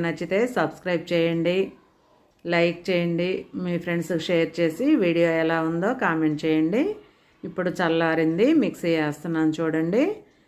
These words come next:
మనము ఫస్ట్ వేయించుకున్నవి మొత్తం మిక్సీ గిన్నెలో వేసుకొని మిక్సీ ఆన్ చేసి ఉప్పు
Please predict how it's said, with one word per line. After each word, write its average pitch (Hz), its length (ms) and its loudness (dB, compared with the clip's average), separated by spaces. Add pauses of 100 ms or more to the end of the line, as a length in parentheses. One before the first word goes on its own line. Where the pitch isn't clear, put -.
(500)
మనము 190 360 0 (100)
ఫస్ట్ 269 260 0 (140)
వేయించుకున్నవి 175 720 -2
మొత్తం 170 260 -2 (140)
మిక్సీ 185 320 -4
గిన్నెలో 170 400 0
వేసుకొని 170 580 0 (880)
మిక్సీ 185 380 0 (380)
ఆన్ 196 180 4 (100)
చేసి 165 400 2 (1160)
ఉప్పు 208 220 -2